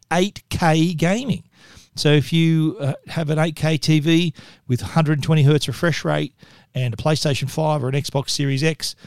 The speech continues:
your gaming experience is gonna go next level in twenty twenty-one.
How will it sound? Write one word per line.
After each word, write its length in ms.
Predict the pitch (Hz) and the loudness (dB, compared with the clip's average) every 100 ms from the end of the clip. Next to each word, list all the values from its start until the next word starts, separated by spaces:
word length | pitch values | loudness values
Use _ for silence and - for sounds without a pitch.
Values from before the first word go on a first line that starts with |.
| - _ | -20 _
your 120 | - | -2
gaming 420 | 135 160 165 156 | 2 4 4 4
experience 480 | 131 120 143 147 143 | 0 -4 -2 0 -2
is 120 | 127 110 | -4 -4
gonna 180 | 143 | -4
go 180 | 135 135 | -2 -2
next 420 | 131 147 160 160 147 | 0 2 2 0 -2
level 360 | 151 131 104 98 | 0 0 -4 -6
in 120 | 147 | -6
twenty 300 | 120 135 135 | -4 -2 -2
twenty-one. 500 | 120 131 123 117 110 | -2 -2 -2 -2 -6